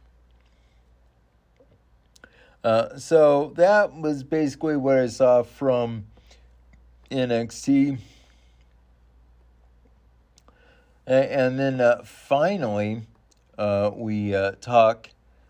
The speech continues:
about, uh, SmackDown. And, uh, we start off with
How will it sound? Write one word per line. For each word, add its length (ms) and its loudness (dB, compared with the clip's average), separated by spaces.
about, 880 0
uh, 340 -6
SmackDown. 800 -2
And, 640 -2
uh, 300 4
we 100 -12
start 280 4
off 440 4
with 400 -4